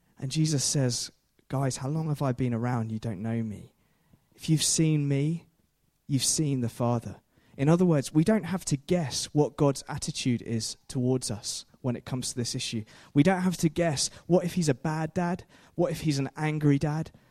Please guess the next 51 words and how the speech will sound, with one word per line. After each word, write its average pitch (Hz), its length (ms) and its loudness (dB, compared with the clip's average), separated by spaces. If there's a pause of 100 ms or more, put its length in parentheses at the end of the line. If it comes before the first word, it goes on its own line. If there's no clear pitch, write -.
(200)
What 160 200 6
if 160 140 -2
he's, 151 280 4 (220)
what 165 320 4
if 175 80 -2
he's 180 160 4
gonna 143 180 0
punish 165 460 0
me? 165 240 -2 (380)
What 156 240 4
if 165 160 0
he's 156 340 0 (140)
feeling 156 380 2
angry 156 360 2
at 151 160 -2
me? 165 240 2 (200)
What 165 200 6
if 165 120 -4
he's 165 220 2
never 165 260 6
gonna 151 240 0
have 143 200 0
a 143 60 2
good 151 200 0
thing 160 200 0
to 139 80 -2
say 147 180 0
about 143 260 -4
me? 160 220 -2 (220)
What 165 160 6
if 180 160 -2
I 160 120 6
go 160 220 6
to 160 160 2
him 160 260 2
and 131 140 -2
he's 147 160 2
just - 220 -2
gonna 143 180 0
be 131 120 0
livid? 143 500 -2 (600)
We 135 120 2
don't 156 180 2
have 160 140 -2
to 147 100 -2
wonder 147 280 0
that 113 220 -4
because - 380 -4 (720)
God 143 300 2
the 127 80 -2
Father 139 560 0